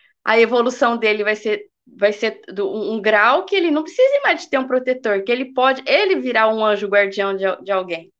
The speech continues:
Aí ele não vai precisar mais. Mas até então, eu, o guardião dele sempre vai estar junto a ele. Alguém quer fazer alguma,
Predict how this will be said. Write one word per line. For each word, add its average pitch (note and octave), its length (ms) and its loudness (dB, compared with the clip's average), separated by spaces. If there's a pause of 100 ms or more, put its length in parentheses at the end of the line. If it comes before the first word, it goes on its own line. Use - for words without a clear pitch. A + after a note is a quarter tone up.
(520)
Aí E3+ 240 0
ele B3 200 2
não A4 60 -2
vai A4+ 100 0
precisar G#4+ 400 -4 (120)
mais. C#4 220 -6 (920)
Mas G3+ 160 -2
até G#3 220 2
então, C4 800 0
eu, C4+ 240 -4
o B3+ 140 -6
guardião A#3+ 580 0
dele C4 220 0
sempre C4 280 -8
vai C#4+ 100 0
estar D#4 260 -4
junto A3 420 -8 (280)
a C4+ 140 -2
ele. F#3+ 420 -2 (1600)
Alguém F3 400 -4
quer C#4 100 -10
fazer F#3+ 260 -2
alguma, F#3+ 360 -4